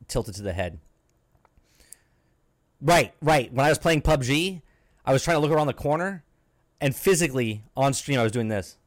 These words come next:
Like, I was leaning. Like, I need V R for pub G because I want, I wanted to do this to look around the corner instead of just moving the <laughs> mouse, 'cause I felt like I was in it,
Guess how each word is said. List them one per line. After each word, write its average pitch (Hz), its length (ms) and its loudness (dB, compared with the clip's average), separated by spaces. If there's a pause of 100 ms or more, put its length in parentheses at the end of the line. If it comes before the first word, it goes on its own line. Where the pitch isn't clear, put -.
(680)
Like, 104 380 -8 (240)
I 120 60 -6
was 107 180 -8
leaning. 113 420 -6 (520)
Like, 120 280 0 (480)
I 151 140 2
need 175 200 2
V 160 140 2
R 170 240 6
for 123 120 -2
pub 107 260 2
G 92 380 -4
because 117 500 0 (420)
I 123 60 0
want, 160 280 2
I 131 100 0
wanted 165 320 0
to 135 40 -10
do 143 120 -10
this 170 240 -2
to 139 100 -12
look 147 160 -6
around 147 160 -2
the 123 60 -10
corner 113 560 -4 (280)
instead 135 300 2
of 135 60 0
just 131 120 0
moving 139 200 0
the 123 60 -2
<laughs> - 260 -2
mouse, 135 300 2 (340)
'cause 165 160 2
I 160 100 6
felt 170 240 2
like 151 160 2
I 139 40 2
was 120 140 4
in 131 140 2
it, 82 140 -10